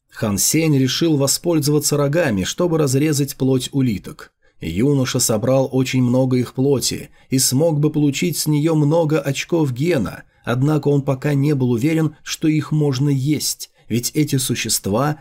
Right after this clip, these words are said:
были ядовитыми. Хан Сень действительно боялся их яда, поэтому старался каждый кусочек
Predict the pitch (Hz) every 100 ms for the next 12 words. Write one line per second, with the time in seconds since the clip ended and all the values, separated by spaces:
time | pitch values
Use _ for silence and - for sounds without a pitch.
0 | - 92 131 160 156 151 147 147 190 101
1 | 78 67 - _ _ _ _ - 120 95
2 | - - 139 147 135 - 90 139 - 175
3 | 156 165 160 147 147 147 139 - 143 131
4 | 139 135 90 - 143 - _ - 165 170
5 | 160 147 - 117 156 160 - 127 156 156
6 | 127 123 110 - 175 175 170